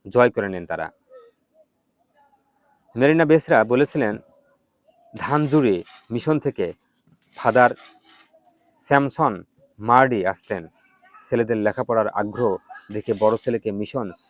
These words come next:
হোস্টেলে থেকে পড়ালেখার সুযোগ করে দেন ফাদার। অর্থাৎ বড় ছেলেটা পড়াশোনায় খুবই আগ্রহী ছিল, তাই তাকে একটি সুযোগ করে দেয়। সেখানে সপ্তম শ্রেণী পর্যন্ত পড়ালেখা করেন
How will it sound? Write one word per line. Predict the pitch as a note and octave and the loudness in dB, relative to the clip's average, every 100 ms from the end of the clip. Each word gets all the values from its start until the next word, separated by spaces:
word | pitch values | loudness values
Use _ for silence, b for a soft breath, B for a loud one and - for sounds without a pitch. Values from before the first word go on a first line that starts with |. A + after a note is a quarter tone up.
| _ - | _ -10
হোস্টেলে | A#2 - B2 A#2 | -8 -2 -2 -2
থেকে | B2 B2+ G2+ - _ _ - | -4 -4 -6 -6 _ _ 0
পড়ালেখার | A2 G#2+ G2+ F2 - _ _ | 2 2 -2 -6 -8 _ _
সুযোগ | - C3+ C3+ | -8 -2 0
করে | - A2 | 0 -4
দেন | G2 F2 - _ _ | -4 -8 -12 _ _
ফাদার। | - F#2 E2+ _ _ _ _ - - - | -2 -2 -4 _ _ _ _ -20 -20 -14
অর্থাৎ | G#2 A#2 - _ - - G#2 | -8 -8 -10 _ -20 -12 0
বড় | A2+ A#2 | 2 2
ছেলেটা | B2 B2 B2+ | 0 0 0
পড়াশোনায় | - A#2 - B2 | -2 -6 -6 -10
খুবই | - B2 | -8 -2
আগ্রহী | A#2 G2+ A#2+ | 0 0 -2
ছিল, | B2 B2+ C3+ - _ _ _ - | -4 -6 -8 -10 _ _ _ -4
তাই | A2 | -2
তাকে | G#2 | -2
একটি | G#2 - | -6 -12
সুযোগ | - C#3 - | -4 -2 -2
করে | G2+ F2+ | -2 -4
দেয়। | E2 D#2+ - b b - | -6 -10 -18 b b -10
সেখানে | B2+ D3+ D3 | -4 -2 0
সপ্তম | C3+ - - C#3 | -2 0 0 -2
শ্রেণী | - C#3 C#3 | -2 -4 -2
পর্যন্ত | D3 C#3 C#3 C3 | -2 0 -2 -2
পড়ালেখা | B2 B2+ C3+ B2+ A#2 F2 - _ _ _ _ - | 0 2 2 0 -2 -4 -6 _ _ _ _ 2
করেন | B2 A#2 | 4 4